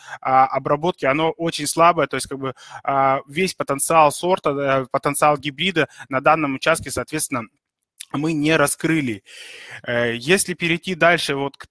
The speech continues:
к тому же, к тем же данным, то есть это данные Свердловской области, уже две тысячи двадцатый год, то есть можно посмотреть, а, как раз-таки, как, а, получается, выглядят стручки без фунгицидной обработки, да, мы видим, что стручки, они,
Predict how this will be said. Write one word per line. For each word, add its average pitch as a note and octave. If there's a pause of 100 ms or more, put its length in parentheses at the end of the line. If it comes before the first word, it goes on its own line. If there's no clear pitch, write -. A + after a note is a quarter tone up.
к C#3+
тому D#3+
же, D3+
к -
тем F3
же C#3+
данным, E3
то -
есть C3
это D3
данные D3+
Свердловской D3+
области, E3+
уже C#3
две C#3+
тысячи D#3+
двадцатый C#3+
год, D#3+
то D#3
есть C#3+
можно D3+
посмотреть, D3 (880)
а, C#3+
как C#3
раз-таки, D#3+ (240)
как, E3+
а, C#3 (760)
получается, D3+
выглядят D3+
стручки E3 (120)
без F3+
фунгицидной F#3
обработки, F3
да, D3
мы D#3
видим, D#3+
что -
стручки, D#3
они, D#3